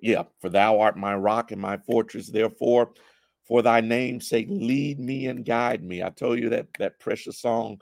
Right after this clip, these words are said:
of my family, one that we, we sang, uh, uh, growing up, and one that I enjoyed listening to my, my aunts and uncles sing,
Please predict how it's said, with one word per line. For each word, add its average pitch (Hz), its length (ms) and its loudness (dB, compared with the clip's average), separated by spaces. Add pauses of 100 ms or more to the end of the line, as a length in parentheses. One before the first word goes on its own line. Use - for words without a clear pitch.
(460)
of 98 120 -6
my 113 200 2
family, 113 500 -2
one 98 280 -4
that 104 140 -4
we, 110 400 -4
we - 180 -8
sang, 113 560 -6 (480)
uh, - 320 -10 (320)
uh, - 160 -14 (100)
growing 113 460 2
up, 117 220 4
and 87 120 -8
one 98 140 -4
that 101 140 0
I 104 160 2
enjoyed 104 420 0
listening 113 460 -8
to 127 100 -12
my, 110 300 -6 (440)
my 101 220 -8
aunts 113 300 -6
and 110 120 -4
uncles 113 440 -4
sing, 85 400 -12